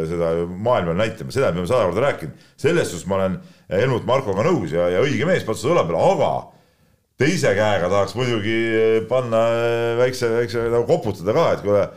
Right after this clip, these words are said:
kuule, halloo, Helmut Marko, mingisuguse mõttetu ajakirjanduse see jutu pärast sa lased mehe lahti, tead, noh. Et, et mis, mis tähtsus seal on, mingi Briti, mingid ajakirjanikud seal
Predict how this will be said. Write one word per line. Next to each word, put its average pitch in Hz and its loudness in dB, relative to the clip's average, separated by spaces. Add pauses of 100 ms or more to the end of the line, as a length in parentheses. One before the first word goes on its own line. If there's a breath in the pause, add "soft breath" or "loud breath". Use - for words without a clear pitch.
(240 loud breath)
kuule, 117 2
halloo, 123 4
Helmut 113 0
Marko, 120 -2 (160 loud breath)
mingisuguse 107 -2
mõttetu 147 0
ajakirjanduse 90 2 (320 loud breath)
see 104 0
jutu 135 0
pärast 90 -2
sa 95 2 (300)
lased 104 -2
mehe 113 0
lahti, 107 -6
tead, - -20
noh. 62 -16 (180)
Et, 87 -6
et 98 -2
mis, 117 -6 (360 loud breath)
mis - -12
tähtsus - -2
seal 107 0
on, 110 0
mingi 113 -4
Briti, 131 -2 (540 loud breath)
mingid 113 -2
ajakirjanikud 107 2
seal 104 0